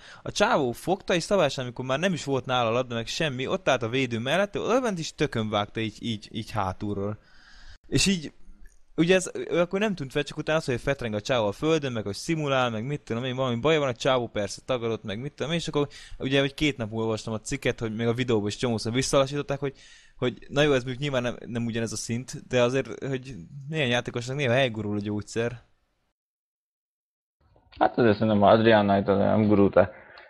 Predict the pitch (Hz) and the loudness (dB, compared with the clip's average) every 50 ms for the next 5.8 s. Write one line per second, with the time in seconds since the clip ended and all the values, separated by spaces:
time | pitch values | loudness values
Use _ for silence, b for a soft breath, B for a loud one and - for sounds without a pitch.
0 | B B - - 110 117 117 117 120 117 117 117 113 107 - 120 104 104 127 127 | B B 8 10 10 12 10 10 8 8 8 6 6 4 0 -6 -4 -2 0 2
1 | 127 120 110 107 110 107 104 - - - - - - _ _ _ _ _ _ _ | 2 2 2 2 2 2 0 -2 -6 -14 -20 -20 -20 _ _ _ _ _ _ _
2 | _ _ _ _ _ _ _ _ _ - - _ - 131 113 107 107 101 104 110 | _ _ _ _ _ _ _ _ _ -20 -20 _ -8 -4 -2 -2 0 2 6 6
3 | 120 117 117 113 113 110 135 123 117 113 113 110 110 110 113 107 - - 104 104 | 6 8 8 6 6 8 8 8 8 8 4 0 0 0 -2 -4 -4 -4 0 0
4 | 101 98 98 98 98 95 98 98 98 98 98 98 98 98 - - - _ _ _ | 0 2 2 0 2 2 2 0 0 0 0 0 0 -2 -4 -8 -16 _ _ _
5 | _ _ _ _ _ _ _ _ 233 - - 92 98 82 82 - | _ _ _ _ _ _ _ _ _ -12 -10 -10 -10 -10 -12 -14